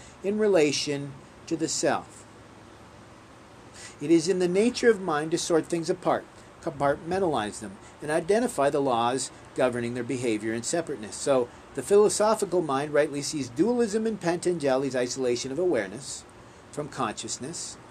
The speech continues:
Purusha from Chitta, and nature, Prakti. However, I posit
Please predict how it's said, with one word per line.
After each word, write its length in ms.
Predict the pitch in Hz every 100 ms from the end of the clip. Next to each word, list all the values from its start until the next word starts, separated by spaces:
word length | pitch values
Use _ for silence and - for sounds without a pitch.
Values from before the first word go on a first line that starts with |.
| - -
Purusha 440 | 139 131 131 147 160
from 200 | - 170
Chitta, 520 | - 120 - 131 180 - - -
and 200 | 135 170
nature, 400 | 196 196 - 123 - -
Prakti. 420 | 151 143 - 107 85 - - - - - - - - - - - - - - - - - - - - - - - - - - - - -
However, 500 | 139 175 196 95 - - - - - - - - - - - - - - - 143
I 180 | 185
posit 560 | 190 - 98 104 131